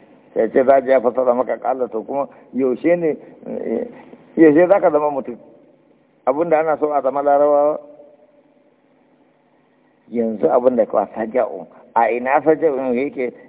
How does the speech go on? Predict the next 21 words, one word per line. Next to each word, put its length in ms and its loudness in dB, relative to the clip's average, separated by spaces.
Ƙarshe, 600 -4
ƙarshe 380 -2
za 120 4
ka 140 -2
kalla. 340 -4
كل 300 2
جملة 340 2
من 220 -4
الجمل 380 -2
الثلاثة 580 0
المفجوعة 680 -2
يطلق 600 0
عليها 640 2
فقرة. 420 -4
Akan 360 -4
ce 120 -4
masa 340 -4
sakin 360 -4
layi, 300 0
faqara. 420 0
والفاصلة 960 0